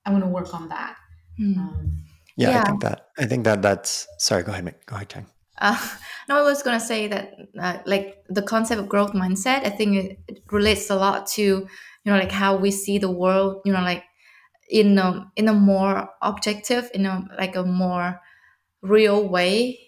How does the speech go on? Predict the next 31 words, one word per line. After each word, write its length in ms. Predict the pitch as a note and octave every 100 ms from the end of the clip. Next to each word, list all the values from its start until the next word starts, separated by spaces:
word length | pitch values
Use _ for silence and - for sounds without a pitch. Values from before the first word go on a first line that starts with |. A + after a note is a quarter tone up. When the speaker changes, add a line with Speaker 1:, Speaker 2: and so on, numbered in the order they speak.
| _ G3+
Speaker 2:
in 60 |
a 20 |
more 160 | G3 G3+
accurate 580 | F#3 G3+ - A#3+ A#3 G3
way, 420 | F#3+ F#3+ G3 G#3 - G3+
and 180 | - G3
also 220 | G#3 G3+
how 180 | G3 G3
we 100 | F#3+
see 220 | F#3+ G3
ourselves. 640 | F3+ F3+ - F#3 G#3 A3 - _ _
Because 400 | - G#3+ G3+ G3+ - - - _
when, 640 | G#3 G#3 G3+ G3+ G3+ G3 G3+
when 280 | G3+ G#3 G3+
we 460 | G#3 G3+ G3 G3
think 260 | A3+ G#3+ G#3
that 120 | G3+
we're 140 | G3+ G3
not 260 | G#3+ G#3+
good 140 | G#3+ G#3
at 120 | G3+
something, 540 | - F#3+ G3 A#3+ B3+
but 140 | A#3 -
it's 200 | - G3+ - _ -
actually 320 | G3+ B3 A#3
just 240 | A3+ -
that 160 | G3+ G3
we 120 | G3+
haven't 500 | G3 F#3 F#3+ F#3+ F#3 - - G#3
really 300 | G#3 G3+ G#3+
had 180 | G3+